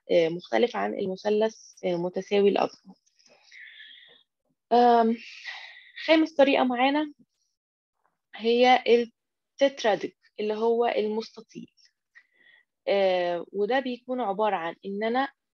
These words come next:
زي ما شفتوا هنا المثلث، آه، آه، يعني ما خدتش اللون المقابل، لأ، قسمته لاتنين، خدت لون عن اليمين ولون عن اليسار، نفس الشيء برضو، آه، بعمله هنا.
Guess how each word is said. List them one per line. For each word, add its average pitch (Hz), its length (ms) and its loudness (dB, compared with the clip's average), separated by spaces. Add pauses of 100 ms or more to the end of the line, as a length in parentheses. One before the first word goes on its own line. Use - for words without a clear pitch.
(180)
زي 247 240 4
ما 233 100 -2
شفتوا 214 340 -10
هنا 208 340 -2
المثلث، 190 720 -2 (180)
آه، 180 220 2 (140)
آه، 185 160 -2 (340)
يعني 170 280 -6
ما 180 140 -10
خدتش 226 380 -8
اللون 226 200 -2
المقابل، 202 540 -2
لأ، - 200 -4
قسمته 220 520 -8
لاتنين، 233 600 -2
خدت 208 200 -6
لون 214 240 0
عن 208 140 -2
اليمين 190 420 -4
ولون 190 240 -4
عن 226 180 -4
اليسار، 233 540 -2 (380)
نفس 247 220 -2
الشيء 240 300 -2
برضو، 220 520 0
آه، 190 140 2
بعمله 196 400 -2
هنا. 170 220 -12